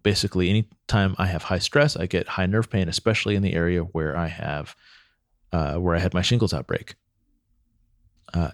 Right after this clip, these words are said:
and so, you know, consequently, uh, I was under a lot of stress, uh, just after that, um, accident. And one of the things that I would, I found that it profoundly magnified the P T S D that I had that was underneath the surface.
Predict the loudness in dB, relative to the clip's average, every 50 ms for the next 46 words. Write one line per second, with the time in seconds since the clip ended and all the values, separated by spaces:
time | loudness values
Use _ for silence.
0 | -2 2 4 6 6 6 4 4 2 0 -4 -8 -16 -20 -20 -20 -20 -20 -20 -20
1 | -20 -20 -20 -20 -20 -20 -12 -2 4 6 8 8 8 6 2 -2 0 2 4 4
2 | 4 4 4 4 4 2 2 2 2 4 4 4 4 2 0 0 2 4 6 6
3 | 6 6 4 2 2 4 4 6 6 4 4 2 2 2 2 4 4 6 4 4
4 | 4 2 4 4 4 4 2 0 -4 -4 -4 -6 -10 _ _ _ _ _ _ _
5 | _ _ -16 -8 0 2 2 2 2 4 2 2 4 6 4 4 4 2 2 2
6 | 4 4 4 4 2 0 _ _ _ _ _ _ _ _ _ 0 2 4 4 4
7 | 4 2 0 -2 -2 -4 -6 _ _ 0 0 2 2 2 0 0 0 -2 -4 _
8 | _ _ _ _ _ _ -4 0 2 4 4 4 4 2 2 0 2 2 2 2
9 | 2 2 0 2 2 2 2 2 4 4 2 2 0 -2 -2 -2 -2 0 0 0
10 | 2 2 2 2 0 -2 -4 -4 0 2 2 2 2 2 2 2 2 2 0 _
11 | _ -20 -20 -20 -20 -20 _ _ _ _ _ _ 2 2 2 2 2 0 0 2
12 | 4 4 4 4 2 2 0 0 2 2 2 2 2 0 -4 -4 -2 -2 -2 -2
13 | -2 -4 -6 -8 -10 -6 -2 0 0 2 2 0 0 0 -2 -2 -2 0 0 0
14 | 0 0 -2 -2 -2 -2 -2 -4 -2 -2 -2 -2 -4 -4 -6 -8 -6 -4 -4 -4
15 | -6 -8 -8 -6 -6 -6 -8